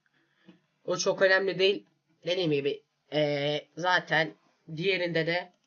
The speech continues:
e, birincilik için savaşırız. Sorun değil o. Siz aşağı, arkadaşlar kanalıma abone olmadıysanız hemen abone olmayı unutmayın. Evet. İkinci maçta bulundu, bakalım hangi haritadayız.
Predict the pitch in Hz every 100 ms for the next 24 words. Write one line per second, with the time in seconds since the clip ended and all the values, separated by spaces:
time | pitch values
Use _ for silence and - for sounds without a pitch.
0 | _ _ _ _ _ _ _ - _ _
1 | _ _ _ - 151 147 143 143 - _
2 | - 208 196 185 180 160 - 226 233 208
3 | 202 170 143 - 196 196 190 156 190 214
4 | - _ _ _ _ - 214 214 208 214
5 | - 190 185 180 175 196 202 - 190 196
6 | 196 185 190 190 190 170 - 175 202 -
7 | 175 180 180 180 180 175 170 165 165 170
8 | 180 170 165 302 _ _ _ _ _ _
9 | - 208 170 127 - _ _ _ _ _
10 | _ _ _ _ _ _ _ _ - 156
11 | 170 160 - 180 170 185 190 190 - 165
12 | 180 185 - 185 190 208 202 175 170 -
13 | 170 185 196 - 143 190 196 156 - 131
14 | 120 117 -